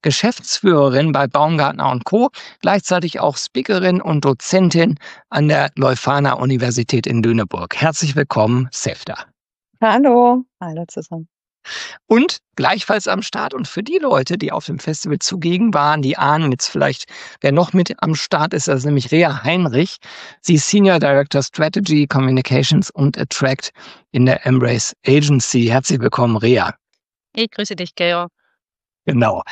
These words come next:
Speaker 1: Einige Leute wussten's, weil die natürlich euren Vortrag da, äh, gehört haben oder euer Gespräch gehört haben. Ähm, wir wollen das jetzt so ein bisschen vertiefen an der Stelle.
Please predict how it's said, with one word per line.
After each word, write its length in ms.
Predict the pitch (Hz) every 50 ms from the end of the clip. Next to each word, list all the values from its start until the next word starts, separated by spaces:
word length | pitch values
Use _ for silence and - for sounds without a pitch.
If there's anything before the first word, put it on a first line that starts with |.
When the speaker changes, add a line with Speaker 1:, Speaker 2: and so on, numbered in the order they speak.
| - - -
Speaker 1:
Einige 380 | - 175 262 294 277 262 185
Leute 400 | 160 151 151 160 165 - 170 139
wussten's, 500 | 151 165 - - - 190 190 196 - -
weil 100 | 143 143
die 100 | 143 151
natürlich 360 | 151 147 143 - 147 135 -
euren 240 | - 143 135 131 127
Vortrag 420 | - - 143 147 - - 123 127 -
da, 580 | - 131 127 127 127 139 139 127 131 127 123 -
äh, 120 | - 127
gehört 320 | 120 135 117 139 175 180
haben 380 | 175 170 165 156 156 165 165 160
oder 180 | 147 139 110 -
euer 240 | - 110 107 104
Gespräch 540 | 104 107 - - - - 131 156 170 165 -
gehört 340 | - 131 120 120 135 139 -
haben. 360 | 139 151 143 143 143 147 147 - - - - - - - - -
Ähm, 260 | - 143 147 135 120
wir 200 | 135 147 135 139
wollen 500 | 165 156 160 165 160 151 151 143 135 -
das 160 | - 139 139
jetzt 160 | - 160 143 -
so 80 | 143
ein 80 | 135 131
bisschen 400 | 143 - - - 143 120 123 120
vertiefen 600 | - - 139 131 - - 240 269 294 - 214 202
an 160 | 190 180 170
der 120 | 165 156 156
Stelle. 440 | 143 - - - - 156 156 170